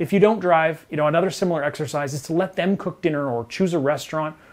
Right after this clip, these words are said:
or choose the movie you watch. Whatever you decide to go with, simply let them take the lead and don't second guess their decision.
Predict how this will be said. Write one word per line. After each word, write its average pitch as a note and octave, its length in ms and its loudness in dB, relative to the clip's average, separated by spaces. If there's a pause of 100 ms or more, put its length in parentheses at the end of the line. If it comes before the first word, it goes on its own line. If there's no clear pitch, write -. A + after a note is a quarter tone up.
(200)
or D#3+ 120 -4
choose A3 280 2
the F#3 80 2
movie D3+ 260 4
you B2+ 140 -2
watch. - 460 -12 (340)
Whatever G#3+ 320 6
you A3+ 120 6
decide F#3+ 340 2
to D3+ 40 -2
go C#3 160 2
with, C3+ 220 -4 (240)
simply A3+ 440 0
let E3+ 320 0
them F#3+ 220 -2
take F3+ 240 -4
the G3 80 -4
lead D3 300 2
and D3 160 -4
don't G3+ 240 0
second F3 340 -4
guess C#3 240 -4
their C3 140 -6
decision. A#2 480 -10